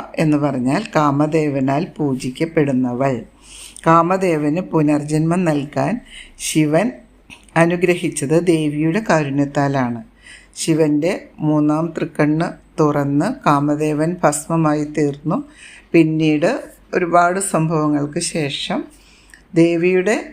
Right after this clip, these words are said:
കാരുണ്യം കൊണ്ട്, ദേവി ഒരു കടക്കൺ നോട്ടം കൊണ്ട് ശിവനോട് അഭ്യർത്ഥിക്കുകയാണ് കാമദേവന് പുനർജന്മം നൽകാൻ. കാരണം കാമദേവൻ ഈ പ്രപഞ്ചത്തിൻ്റെ മുഴുവൻ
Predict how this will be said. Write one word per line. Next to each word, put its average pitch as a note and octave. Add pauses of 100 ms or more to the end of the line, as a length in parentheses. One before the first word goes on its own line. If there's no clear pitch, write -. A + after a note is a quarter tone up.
(140)
കാരുണ്യം D3+
കൊണ്ട്, C#3 (240)
ദേവി D#3 (100)
ഒരു E3
കടക്കൺ D#3+
നോട്ടം D3+
കൊണ്ട് D3 (360)
ശിവനോട് D3+ (120)
അഭ്യർത്ഥിക്കുകയാണ് D3+
കാമദേവന് C#3+
പുനർജന്മം C#3+
നൽകാൻ. B2+
കാരണം C#3+
കാമദേവൻ D3+ (380)
ഈ D#3
പ്രപഞ്ചത്തിൻ്റെ D3+
മുഴുവൻ D#3+